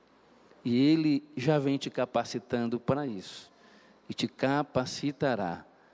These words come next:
para que você proclame o Evangelho.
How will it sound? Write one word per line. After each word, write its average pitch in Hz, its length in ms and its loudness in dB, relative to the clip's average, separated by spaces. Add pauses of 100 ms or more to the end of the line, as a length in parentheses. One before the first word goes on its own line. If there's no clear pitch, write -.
(320)
para 110 220 2
que 117 100 -2
você 110 340 0
proclame 131 1120 2 (300)
o 110 120 2
Evangelho. 87 640 -4